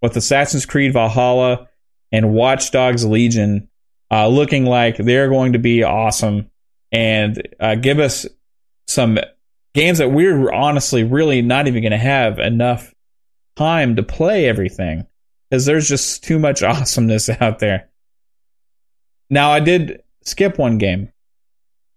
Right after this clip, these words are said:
because this game is the most anticipated game of the year. And now it is not even a next-gen title. This game has been delayed so much because it is so massive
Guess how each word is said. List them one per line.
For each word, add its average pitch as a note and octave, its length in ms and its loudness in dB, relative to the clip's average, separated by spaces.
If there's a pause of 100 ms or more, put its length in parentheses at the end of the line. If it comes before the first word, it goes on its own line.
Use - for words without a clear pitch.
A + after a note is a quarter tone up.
(1400)
because C#3+ 380 0 (840)
this E3+ 260 0
game D3+ 480 -2 (1700)
is F3 280 2
the C#3 120 2
most D3+ 280 2
anticipated C#3 640 0
game C3 240 2
of A#2 140 0
the G#2+ 80 2
year. A#2 340 2
And C3 260 0
now D#3+ 200 2
it E3+ 140 0
is E3+ 140 2
not G3+ 220 0
even F3 500 0
a D3+ 200 0
next-gen D#3 600 -2
title. B2+ 460 0 (320)
This F3 160 0
game F#3 240 2
has E3+ 160 2
been E3 180 2
delayed D3+ 480 2
so E3+ 280 0
much C#3 440 -2
because C#3 300 0
it C3 80 2
is B2+ 140 0
so C#3 160 0
massive B2 640 0